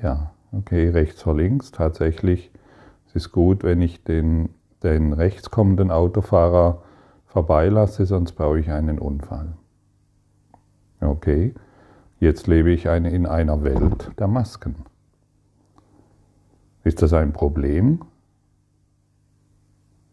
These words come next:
Nein. Es ist überhaupt kein Problem. Glaube mir, nicht die Maske ist das Problem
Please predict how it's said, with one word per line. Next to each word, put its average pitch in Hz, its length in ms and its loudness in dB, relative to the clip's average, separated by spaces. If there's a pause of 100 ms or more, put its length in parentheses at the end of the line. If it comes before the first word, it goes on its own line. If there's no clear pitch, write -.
(120)
Nein. 65 500 0 (300)
Es 80 60 -6
ist 87 160 -4
überhaupt 95 640 2
kein 76 320 -2
Problem. 76 560 -8 (1400)
Glaube 90 320 4
mir, 80 400 2
nicht 95 300 -2
die 90 80 0
Maske 82 440 -2
ist - 260 -4
das 80 160 0
Problem 73 640 -4